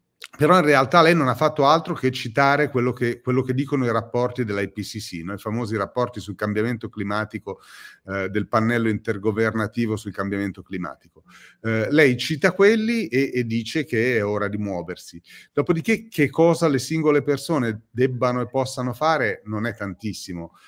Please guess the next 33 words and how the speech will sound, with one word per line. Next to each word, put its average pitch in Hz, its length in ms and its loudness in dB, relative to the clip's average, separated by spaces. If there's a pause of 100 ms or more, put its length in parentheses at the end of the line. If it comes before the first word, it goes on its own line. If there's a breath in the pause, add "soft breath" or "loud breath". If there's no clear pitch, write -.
(220 soft breath)
Eh, 95 480 -2
magari 107 400 0
un 113 120 0
miglioramento, 135 1000 0
un 135 100 -2
cambiamento 131 680 0
della 135 260 0
dieta, 170 580 0 (300 loud breath)
eh, 113 580 -2 (400)
che - 120 -6
ne 120 120 -4
so, 107 220 -4
non 120 220 -2
avere 135 360 2
il 123 60 -2
riscaldamento 123 720 -4
a 120 60 -4
venticinque 117 720 -4
gradi 120 440 0
necessariamente 113 800 -6
in 113 60 -8
casa 113 280 -4
d'inverno 113 680 -2 (300 loud breath)
e 156 140 0
non 151 180 2
avere 139 320 4
i 131 40 0
condizionatori 123 840 -2
a 117 80 -2
palla 117 300 0
tutta, 110 400 -8
tutta 107 300 -10
l'estate, 104 720 -4